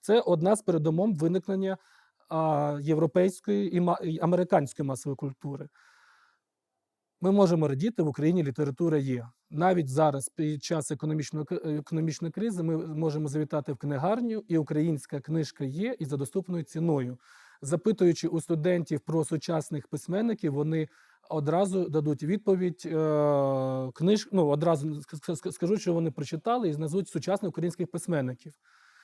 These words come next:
Якщо запитати: «Назвіть, будь ласка, українських акторів»,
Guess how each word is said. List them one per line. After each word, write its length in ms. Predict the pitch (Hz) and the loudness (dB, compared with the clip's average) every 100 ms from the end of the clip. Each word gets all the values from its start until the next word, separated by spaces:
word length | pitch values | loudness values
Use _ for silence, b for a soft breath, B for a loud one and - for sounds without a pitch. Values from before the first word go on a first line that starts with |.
| b b | b b
Якщо 260 | 156 156 220 | -4 2 2
запитати: 680 | 190 185 185 202 190 185 | 2 0 0 0 0 0
«Назвіть, 260 | 175 165 190 | 0 0 -2
будь 120 | 175 | 0
ласка, 280 | 185 180 - | 0 -2 -2
українських 460 | 165 185 180 - 160 | -4 -2 -2 -4 -4
акторів», 640 | 165 - 247 254 143 - | -6 0 0 0 -2 -8